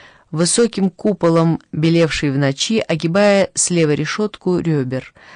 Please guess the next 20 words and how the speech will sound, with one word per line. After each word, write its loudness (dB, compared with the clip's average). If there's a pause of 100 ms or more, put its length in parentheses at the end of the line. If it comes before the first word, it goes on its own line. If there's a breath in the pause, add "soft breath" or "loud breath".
(440 loud breath)
Слышал 0
барабанный 2
бой 0
сердца, -2
пересекал -2
котловину 0
солнечного -2
сплетения -2
и 2
располагался -2
у -2
пупка, -2 (440 loud breath)
широкого, 2
как -2
кратер 0
вулкана, 0 (280 loud breath)
колодца, 2
окружавшего 0
сложный 0
рисунок, 0